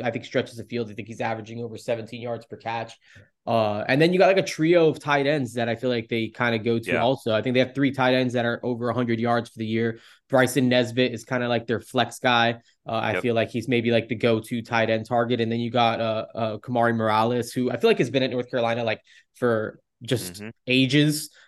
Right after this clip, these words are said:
Speaker 1: Um, so he's been there for, for a while too. And then I can't remember this other guy's name. Um, but they
Speaker 2: John
Speaker 1: have a
Speaker 2: Copenhaver.
Speaker 1: Yeah, Copenhaver. That he's a,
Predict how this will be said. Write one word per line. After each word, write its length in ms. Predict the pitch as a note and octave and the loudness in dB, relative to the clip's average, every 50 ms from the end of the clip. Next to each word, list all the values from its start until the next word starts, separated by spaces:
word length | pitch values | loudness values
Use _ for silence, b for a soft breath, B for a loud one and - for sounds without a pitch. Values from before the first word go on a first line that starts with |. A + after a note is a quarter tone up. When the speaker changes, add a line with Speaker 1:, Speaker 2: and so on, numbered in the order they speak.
| b - | b -2
Speaker 1:
Um, 320 | - B2 A#2 A2+ A2+ A2+ | 0 2 2 2 2 0
so 160 | A2+ - B2 A2 | 2 2 0 2
he's 240 | - C#3+ C3+ A#2+ | 2 -2 -2 0
been 160 | A#2 C#3+ C3+ B2+ | 0 0 2 4
there 160 | B2+ B2 A#2 | 4 2 2
for, 500 | - B2+ B2 A#2 A#2 A#2 - - B2 A2+ - | 0 -2 0 0 0 -2 -4 -6 -12 -6 0
for 260 | C3+ B2+ A#2+ A#2+ - | 2 2 4 4 2
a 80 | A#2+ | 0
while 340 | A#2+ A#2 A#2 A#2+ A#2+ A#2+ A#2+ | 2 4 4 4 4 2 0
too. 320 | A#2+ - C3+ C3 C3 B2+ A2+ | -2 -4 -2 -2 0 0 0
And 180 | A2+ A#2+ B2 | -2 -2 -4
then 300 | B2 A#2+ A#2+ A#2+ A#2+ A2+ - | -4 -4 -4 -6 -8 -6 -6
I 80 | A#2+ A2 | -6 -4
can't 200 | - - B2 A2+ | -2 -4 -2 -2
remember 220 | A2 G2 G2 G#2 | -2 -4 -4 -6
this 160 | G2+ F2+ - | -6 -6 -8
other 140 | G#2 G2+ G2+ | -8 -8 -8
guy's 260 | G2 G#2+ G#2 F#2+ G2 | -8 -8 -8 -8 -8
name. 240 | G#2 G2+ G#2 G2+ G2+ b b b b b b - | -8 -8 -8 -10 -12 b b b b b b -2
Um, 380 | A#2 A#2 A2+ A2 G#2+ G#2 G#2+ | 0 2 2 2 2 0 0
but 120 | G2 A#2+ - | -2 0 0
they 100 | A#2+ A2+ | 2 2
Speaker 2:
John 260 | A#2+ A2+ A2 A2+ A2+ | 4 2 2 2 2
Speaker 1:
have 140 | A2 A2 A2+ | 2 0 0
a 40 | - | 0
Speaker 2:
Copenhaver. 680 | - A2+ - - G#2 F#2 - G2 F2 E2 - - - - C3+ C3 | -2 -2 0 -2 -4 -4 -2 -4 -6 -6 -6 -10 -14 -16 -14 -6
Speaker 1:
Yeah, 320 | C3 C#3 C3+ B2+ B2 - | -2 0 0 0 0 -2
Copenhaver. 720 | - D3+ C#3+ C3+ C#3 C3 A#2 B2 A#2 A2+ A2 A2+ A2 G#2+ | 0 0 0 0 -2 -4 -4 -4 -4 -4 -4 -6 -6 -4
That 280 | A2+ A2+ A#2 A#2+ - - | -4 -4 -4 -6 -8 -10
he's 340 | B2+ - C3+ D3 C#3+ B2 B2 | -14 -8 -2 -2 -2 0 2
a, 300 | C3+ B2 A#2 A#2 A2+ - | 2 2 4 2 0 -2